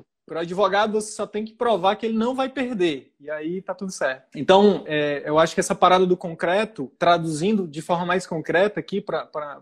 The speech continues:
pros colegas, é exatamente você tentar falar, de, é, trazer ali repertórios da, que a pessoa tenha, né, pra que ela, pra que você possa colocar, é, essa comunicação.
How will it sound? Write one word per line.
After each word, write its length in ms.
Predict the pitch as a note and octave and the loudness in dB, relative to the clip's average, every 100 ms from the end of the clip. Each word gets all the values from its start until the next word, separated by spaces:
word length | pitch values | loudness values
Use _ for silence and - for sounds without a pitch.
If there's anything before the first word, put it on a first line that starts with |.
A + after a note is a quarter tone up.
| - | -14
pros 220 | D3 C#3 | -12 -8
colegas, 560 | C#3+ C#3+ F#3+ G3+ - - | -2 2 2 2 -2 -6
é 80 | D3+ | -2
exatamente 520 | D3+ F#3 A3 G3+ G#3+ | 4 4 4 0 0
você 300 | G#3 G#3 G#3 | 2 2 2
tentar 460 | G3 G#3+ G#3 G#3 A#3 | 0 -2 0 0 0
falar, 580 | B3 G3+ F3+ G#3 B3 _ | -2 0 0 -2 -6 _
de, 200 | D#3+ C#3+ F3 - D3 | -12 -8 -10 -10 -8
é, 220 | D3+ C#3+ | -6 -6
trazer 580 | - F3 E3 D3+ G#3 A#3+ | 2 4 4 6 6 6
ali 140 | G3+ | 2
repertórios 680 | F#3+ G3+ F#3+ F#3+ F3+ E3+ D#3+ _ | -2 0 -2 0 -2 -2 -6 _
da, 320 | D#3 D#3 D3+ - | -10 -10 -6 2
que 80 | F3+ | 4
a 40 | |
pessoa 440 | F#3 E3+ - B3 | 6 4 6 4
tenha, 400 | B3 F#3 G#3 C4+ | 4 -2 -2 -2
né, 120 | G3+ F#3+ | -2 -4
pra 140 | G3 | -6
que 220 | - G3+ | -4 2
ela, 240 | G3 G#3 A3 | 4 2 -2
pra 300 | _ - F3 | _ -10 -8
que 100 | F3 | -6
você 180 | F3 | -8
possa 480 | G3 F3+ F3+ - F#3+ - | -6 -4 -4 -6 -16 -4
colocar, 720 | F3 F3+ F3+ E3 F3 F3+ C#3 | 0 0 0 0 0 -2 -6
é, 520 | D3+ D#3 D#3 D3+ D3 D3 | -8 -6 -6 -6 -6 -4
essa 160 | - | -2
comunicação. 680 | E3 F3 F3+ F#3+ - C#3 | 0 2 4 2 0 -4